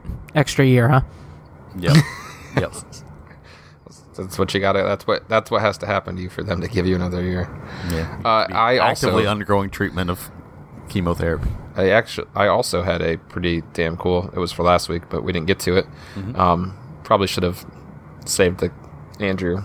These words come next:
Speaker 3: Jones one for a second 'cause it's
Speaker 2: Oh.
Speaker 3: probably the cooler. But we'll go. We'll, we'll,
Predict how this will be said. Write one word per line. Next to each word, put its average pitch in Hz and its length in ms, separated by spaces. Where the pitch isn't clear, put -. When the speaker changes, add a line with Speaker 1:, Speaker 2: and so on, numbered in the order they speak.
Speaker 3:
Jones 92 260
one 90 160
for - 80
a - 40
second 90 280
'cause 95 180
it's 95 100
Speaker 2:
Oh. 101 80
Speaker 3:
probably 90 300
the 87 260
cooler. 92 240
But 90 160
we'll 95 80
go. 95 240
We'll, 98 260
we'll, 95 280